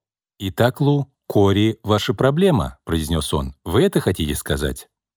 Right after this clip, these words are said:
«Да. Его нужно как-то исправить? Изменить, мотивировать,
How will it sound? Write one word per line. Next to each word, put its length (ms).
«Да. 460
Его 320
нужно 280
как-то 280
исправить? 680
Изменить, 640
мотивировать, 720